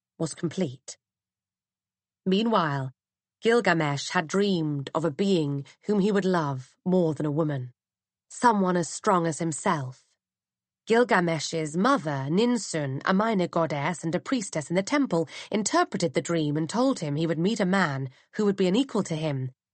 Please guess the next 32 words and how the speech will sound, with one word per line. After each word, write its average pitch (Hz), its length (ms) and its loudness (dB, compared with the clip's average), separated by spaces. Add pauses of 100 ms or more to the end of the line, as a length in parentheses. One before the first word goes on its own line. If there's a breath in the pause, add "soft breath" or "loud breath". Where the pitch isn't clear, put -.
and 165 100 -2
a 165 60 -4
companion 160 720 0
in 165 80 -2
his 160 120 -2
adventures. 160 800 -4 (1120)
Gilgamesh 185 720 2
and 185 180 2
Enkidu 185 500 0
eventually 190 460 0
met 285 360 0
when 170 140 0
Enkidu 175 500 -2
blocked 202 380 -2
Gilgamesh 156 760 -4
from 175 180 0
entering 180 400 -2
the 175 60 -2
quarters 175 680 -2
of 147 80 -4
a 151 40 -4
new 151 220 0
bride. 139 520 -4 (640)
The - 80 -2
two 240 240 0
men 202 200 2
wrestled, 165 540 0 (340)
and 180 140 0
although 175 300 4
Gilgamesh 160 640 0
beat 214 400 -6
Enkidu, 147 640 -4